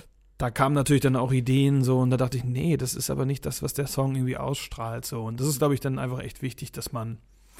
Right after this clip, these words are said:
ja, dass man auch, auch in der Lage ist, auch Ansagen zu machen und auch seine Vision irgendwie dann auch zu präsentieren und zu sagen, so, so möchte ich das machen, so. Und ich glaube, es gab auch Jahre auch, äh, aus Deutschland beim E S C, wo leider sehr viel konzipiert wurde oder wo auch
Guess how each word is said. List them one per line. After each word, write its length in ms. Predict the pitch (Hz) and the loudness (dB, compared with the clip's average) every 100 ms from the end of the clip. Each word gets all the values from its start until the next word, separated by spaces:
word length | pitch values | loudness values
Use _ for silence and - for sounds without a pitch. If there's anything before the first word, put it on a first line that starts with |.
| - - - - - - | -20 -20 -20 -20 -20 -4
ja, 80 | 151 | 2
dass 120 | 170 | 4
man 120 | 202 | 6
auch, 280 | 190 156 - | 6 6 0
auch 220 | 117 123 156 | -2 2 4
in 60 | |
der 80 | 151 | 6
Lage 300 | 143 160 156 | 8 8 8
ist, 60 | 139 | 4
auch 120 | 127 | 2
Ansagen 320 | 151 143 139 | 2 2 2
zu 140 | - | 2
machen 200 | 139 131 | 4 4
und 100 | 135 | 2
auch 120 | 135 127 | 2 2
seine 240 | 131 120 | 2 2
Vision 400 | 123 123 131 139 | 2 4 4 4
irgendwie 240 | 127 123 | 2 2
dann 160 | 123 123 | 0 -2
auch 140 | 117 | -4
zu 120 | - 131 | -4 -4
präsentieren 460 | 135 123 117 131 | -2 -2 0 0
und 100 | 117 | 0
zu 120 | - | -2
sagen, 240 | 127 123 120 | -4 -4 -2
so, 340 | 127 135 131 | 0 0 0
so 540 | 127 135 151 151 127 - - - | 0 4 6 6 2 -2 -14 -16
möchte 320 | - 127 - 123 | -6 -6 -4 -8
ich 100 | - | -8
das 200 | 117 139 | -6 -4
machen, 260 | 113 113 | -4 -6
so. 160 | 113 110 | -6 -6
Und 100 | 113 | -6
ich 100 | 120 | 2
glaube, 180 | 151 170 | 4 4
es 120 | - | 4
gab 160 | 156 151 | 2 2
auch 120 | 131 | 0
Jahre 340 | 135 147 143 | 0 2 2
auch, 240 | 139 131 - | 0 -2 -4
äh, 180 | 135 | -2
aus 240 | 139 135 - | -2 -6 -4
Deutschland 340 | 143 - 135 | -4 -2 -2
beim 140 | 127 127 | -4 -4
E 80 | |
S 160 | 127 - | -4 -2
C, 180 | 135 127 | -2 -2
wo 220 | 123 123 - - - - - | -2 -4 -10 -18 -18 -18 -4
leider 300 | 135 139 143 | 2 6 6
sehr 300 | 127 143 160 | 6 8 6
viel 200 | - 143 | 4 0
konzipiert 680 | 131 143 135 127 - 190 151 | 2 2 2 -2 2 2 2
wurde 360 | 139 147 143 139 | 4 6 6 6
oder 200 | 131 123 | 4 2
wo 220 | 131 131 | 2 0
auch 320 | 135 135 127 | 0 0 -2